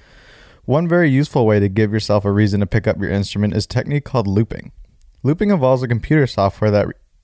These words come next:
that replays a set number of bars so that you can layer sounds on top to create new music without having to leave your basement.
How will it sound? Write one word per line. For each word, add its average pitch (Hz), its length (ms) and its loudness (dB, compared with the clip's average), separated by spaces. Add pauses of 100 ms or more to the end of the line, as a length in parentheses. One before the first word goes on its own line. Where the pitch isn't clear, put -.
(800)
that 123 160 2
replays 143 400 0
a 139 80 2
set - 400 -4
number 120 280 2
of 104 100 -2
bars 104 400 2
so - 120 -8
that 104 120 2
you 107 100 0
can 101 180 -2
layer 110 240 4
sounds 110 360 0
on 101 100 -2
top 127 280 0
to - 80 -18
create 104 260 0
new 101 140 0
music 104 420 0
without 101 220 0
having 104 240 0
to 107 100 -4
leave 101 180 -2
your 101 100 0
basement. 92 520 -6